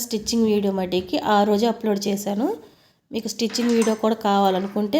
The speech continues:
ఒకసారి మన ఛానల్ విజిట్ చేయండి. లైవ్ వీడియోస్లో చెక్ చేయండి ఫ్రెండ్స్, ఖచ్చితంగా స్టిచ్చింగ్ వీడియో అయితే ఉంది. నేను ఈ డ్రెస్కి స్క్వేర్ నెక్ అయితే పెట్టి స్టిచ్చింగ్ అనేది చేశాను పైపింగ్ వేసి. అది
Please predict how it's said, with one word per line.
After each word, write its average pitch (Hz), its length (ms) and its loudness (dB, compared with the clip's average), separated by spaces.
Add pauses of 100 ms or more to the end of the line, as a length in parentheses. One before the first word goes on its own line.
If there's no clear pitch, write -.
ఒకసారి 208 340 -2
మన 190 180 -2
ఛానల్ 202 340 2
విజిట్ 185 340 -4
చేయండి. 185 380 -2 (840)
లైవ్ 220 200 4 (120)
వీడియోస్లో 202 380 -2 (100)
చెక్ 185 220 0
చేయండి 185 260 2
ఫ్రెండ్స్, 277 280 -2
ఖచ్చితంగా 202 500 -2 (680)
స్టిచ్చింగ్ 226 400 0
వీడియో 202 240 2
అయితే 185 180 -2 (120)
ఉంది. 175 240 0 (1120)
నేను 220 260 0
ఈ - 100 -4
డ్రెస్కి 208 440 0
స్క్వేర్ 214 380 2
నెక్ 202 220 -2
అయితే 180 160 0 (100)
పెట్టి 185 300 0 (680)
స్టిచ్చింగ్ 226 440 -2
అనేది 214 240 0
చేశాను 196 480 0
పైపింగ్ 190 460 -2
వేసి. 175 300 -2 (680)
అది 202 120 2